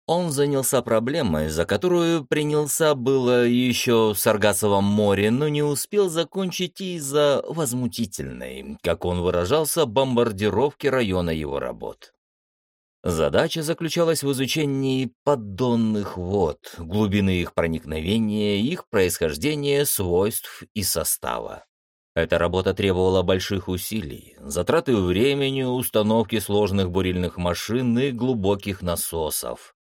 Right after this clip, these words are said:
действующих в прозрачных и одновременно непроницаемых оболочках, которые предохраняли эти машины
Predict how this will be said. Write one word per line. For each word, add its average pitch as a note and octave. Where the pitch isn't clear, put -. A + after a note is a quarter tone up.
действующих A#2
в -
прозрачных B2
и A2+
одновременно G#2+
непроницаемых G#2+
оболочках, F#2+
которые D#3+
предохраняли B2+
эти A#2
машины C#3